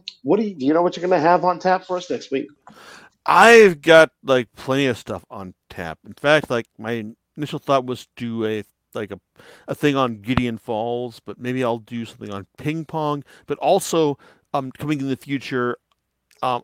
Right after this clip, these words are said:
Speaker 2: are gonna be my thoughts on, um, Ten of Swords, which I'm gonna, like, um, drag Rob in, like, as well, 'cause I'm sure he got, he's got some thoughts on that as well. And also, as, as I mentioned, like, you know, it's like the, uh,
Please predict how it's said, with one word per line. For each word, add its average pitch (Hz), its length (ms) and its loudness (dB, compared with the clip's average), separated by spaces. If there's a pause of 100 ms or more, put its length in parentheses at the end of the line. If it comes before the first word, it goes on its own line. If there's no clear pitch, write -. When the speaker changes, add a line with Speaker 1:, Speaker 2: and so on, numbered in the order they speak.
Speaker 2:
are 123 240 2
gonna 110 180 -10
be 110 140 -10
my 113 120 -6
thoughts 117 280 -2
on, 117 120 -4
um, 101 180 -8
Ten 131 200 -6
of 113 80 -10
Swords, 117 560 -6
which 127 100 -18
I'm 101 100 -12
gonna, 110 140 -10
like, 98 220 -6
um, 98 140 -14
drag 98 340 -8
Rob 101 320 -6
in, 80 260 -14 (360)
like, - 160 -14
as 87 120 -14
well, 107 160 -6
'cause - 120 -18
I'm 90 60 -18
sure - 180 -18
he 170 140 -6
got, 135 260 2
he's 190 180 0
got 165 120 6
some 117 100 -12
thoughts - 280 -6
on 101 60 -10
that 90 140 -12
as - 180 -20
well. 104 280 -8 (360)
And 139 160 2
also, 139 320 4
as, 127 360 0
as 123 120 -10
I 123 40 -6
mentioned, 117 260 -10
like, 101 200 -6 (240)
you 139 80 -2
know, 151 160 4
it's 165 120 0
like 131 200 0
the, 113 280 -2
uh, 104 240 0